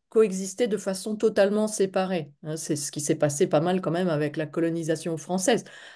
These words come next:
Alors, il y a quand même des intellectuels qui se sont intéressés aux, aux cultures des peuples colonisés, hein, euh, mais ils sont quand même pas très nombreux, et, et, et... Et le, le, le, le gros problème pour Simone Weil, c'est que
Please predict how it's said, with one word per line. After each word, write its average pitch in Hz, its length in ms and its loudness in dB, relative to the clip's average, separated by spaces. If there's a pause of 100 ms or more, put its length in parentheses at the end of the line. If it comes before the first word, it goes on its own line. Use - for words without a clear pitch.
(120)
Alors, 139 240 2
il 143 40 4
y 143 40 4
a 143 60 2
quand 170 120 2
même 180 180 4
des 165 160 2
intellectuels 165 720 0
qui 175 100 -6
se 151 140 -6
sont 151 500 -4
intéressés 160 720 4
aux, 147 260 6 (320)
aux 160 80 -2
cultures 165 460 2
des 165 120 6
peuples 185 500 4
colonisés, 185 760 4
hein, 170 420 0
euh, - 20 -8 (420)
mais 196 180 6
ils 165 100 4
sont 165 140 0
quand 170 120 4
même 196 200 2
pas 196 160 0
très 196 220 -2
nombreux, 190 540 2
et, 170 260 0 (500)
et, 156 720 -2
et... - 100 -10 (920)
Et 170 80 4
le, 156 240 6
le, 151 240 6
le, 147 600 0
le 139 140 -4
gros 165 240 2
problème 165 640 0
pour 143 320 -2
Simone 151 420 -2
Weil, 220 320 2
c'est 165 240 -4
que 147 460 0